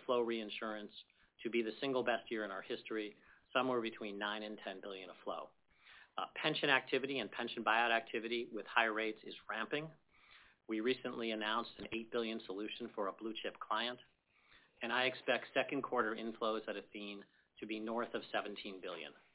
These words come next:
In short, we're on track to exceed last year's record annual inflows of forty-eight billion. For the quarter, normalized spread was eight hundred and eleven million. This was, as we've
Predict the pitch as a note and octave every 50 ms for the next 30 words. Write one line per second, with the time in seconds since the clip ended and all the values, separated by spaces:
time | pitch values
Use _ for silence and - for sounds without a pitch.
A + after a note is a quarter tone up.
0 | _ _ _ _ _ _ _ _ _ _ - G#2+ G#2+ - - D3+ C3 A#2 G#2+ -
1 | - G#2 G#2 A2 G#2+ A2 A#2 A#2 A2 - - A2+ A2 A2 - - B2 A2 G#2 G2+
2 | - - G#2+ F#2 G2 G2+ G#2 A2 A2 - - - G#2+ G#2+ G#2+ G2+ G2+ - - -
3 | - - - _ - A#2 G#2+ G2 - - A2 A2 G#2 G#2+ G#2 G2+ G#2 G2+ G2 -
4 | G#2+ G2+ F#2+ - - F#2+ E2+ - - A2 G2 F#2 F2+ F2+ F2 E2+ - - E2+ D#2+
5 | D#2+ D#2 C#2 - _ _ _ _ _ _ _ _ _ _ _ _ _ _ _ -
6 | - - - - _ _ _ _ - C3+ C3 C3 - - G3+ G3 D#3+ A#2+ G2 F#2+
7 | - - C3 B2+ B2+ B2+ C#3 C#3+ C#3+ C3+ C3 C3 C3 - - - - A#2 A2 A2
8 | A2 G#2 - - - _ _ _ - G#2+ G#2 G#2 G#2 - - - - A2 A#2+ B2
9 | A#2+ - C3 B2+ A#2 A#2+ A2+ A#2 A2+ G#2 G#2+ G#2 G2+ G#2 G#2 G2 F2+ F2 D#2+ D#2
10 | D#2 - - _ _ _ _ _ _ _ _ _ _ _ - _ _ _ _ -
11 | B2 D3+ D3 - - C3+ C3 B2+ B2 B2 A#2+ A2 - - - - G2+ G2+ G2 A2+
12 | G#2+ G2+ G2